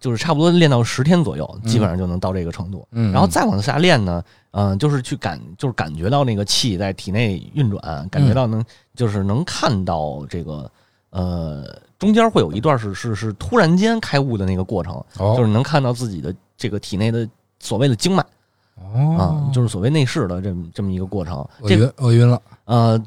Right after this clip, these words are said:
Speaker 1: 有可能吧。
Speaker 2: <laughs>
Speaker 1: 嗯，不是，也，也可以正常吃饭啊，
Speaker 2: 啊。
Speaker 1: 就是你饿就吃，不饿就不吃，是这种。
Speaker 2: 啊，啊，啊。
Speaker 1: 啊，所以
Speaker 2: 比较自由，也不讲究一日三餐，
Speaker 1: 对。
Speaker 2: 对吧？
Speaker 1: 嗯。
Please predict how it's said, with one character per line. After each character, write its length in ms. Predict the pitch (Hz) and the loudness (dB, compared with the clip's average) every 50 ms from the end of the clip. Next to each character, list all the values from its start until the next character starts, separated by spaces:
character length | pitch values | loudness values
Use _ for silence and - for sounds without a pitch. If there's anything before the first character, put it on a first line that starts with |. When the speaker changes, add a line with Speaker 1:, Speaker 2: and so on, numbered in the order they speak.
| - _ | -8 _
Speaker 1:
有 140 | - 156 185 | 2 4 6
可 160 | 180 196 185 | 6 6 6
能 120 | 147 127 123 | 6 6 6
吧。 100 | 143 123 - - 220 214 185 208 220 - - 170 | 6 6 6 8 8 8 8 8 8 8 8 6
Speaker 2:
<laughs> 440 | 185 180 180 247 269 269 240 196 | 4 2 0 -2 -6 -8 -8 -4
Speaker 1:
嗯， 220 | - 117 113 107 98 - _ | -2 -2 -2 -2 -4 -8 _
不 140 | - - 123 | -6 -4 -2
是， 60 | 104 | -2
也， 80 | 101 85 101 - _ _ - 80 | -2 -4 -4 -6 _ _ -20 -20
也 80 | 87 - | -20 -14
可 140 | - - - | -6 -2 -2
以 40 | 165 | 0
正 160 | 131 151 131 | 0 0 0
常 160 | 104 98 101 | 0 0 -2
吃 160 | 117 - 139 | -2 0 0
饭 240 | 139 131 143 120 87 - | 2 2 2 2 0 0
啊， 160 | - 95 92 85 | -2 -2 -2 0
Speaker 2:
啊。 40 | |
Speaker 1:
就 100 | 82 98 | 0 -2
是 80 | 92 92 | -2 -2
你 80 | 90 92 | -2 -4
饿 240 | - 190 208 156 98 | -2 2 2 4 2
就 80 | 90 | 2
吃， 300 | 90 - - 165 170 165 | 0 -4 -2 0 0 0
不 200 | 151 127 127 151 | 0 -2 -4 -2
饿 120 | 175 147 107 | 0 0 0
就 100 | 113 123 | 0 -2
不 160 | 143 165 127 | -4 -4 -6
吃， 260 | - - 95 90 85 73 | -6 -6 -6 -6 -6 -4
是 60 | 87 95 | -2 0
这 140 | 95 - - | 2 2 2
种。 100 | 92 90 | 0 -2
Speaker 2:
啊， 220 | 90 90 85 87 90 - _ _ _ | -4 -6 -6 -8 -12 -14 _ _ _
啊， 100 | 90 90 | -6 -4
啊。 20 | 90 | -4
Speaker 1:
啊， 180 | 85 78 69 71 | -4 -6 -8 -10
所 160 | 82 - 127 | -8 -2 0
以 60 | 135 135 | 0 0
Speaker 2:
比 60 | 123 | 0
较 40 | 110 | 0
自 140 | 143 117 92 | 0 0 0
由， 160 | 85 82 - - - | 0 -2 -6 -12 -12
也 160 | - 123 117 113 | -2 2 4 6
不 160 | - 214 214 | 6 6 6
讲 180 | 170 156 127 | 6 6 4
究 100 | 117 117 | 4 4
一 120 | 120 131 151 | 6 6 6
日 120 | 160 151 | 6 6
三 220 | 131 - 135 139 143 | 6 6 6 6 6
餐， 180 | 143 135 147 - _ _ _ _ _ _ | 4 2 0 -2 _ _ _ _ _ _
Speaker 1:
对。 100 | - 98 | -4 -2
Speaker 2:
对 20 | 92 | 0
吧？ 140 | 87 80 78 | 0 2 2
Speaker 1:
嗯。 600 | 110 104 101 101 101 98 98 95 92 92 90 82 | 2 2 4 4 2 2 2 2 0 0 -2 -4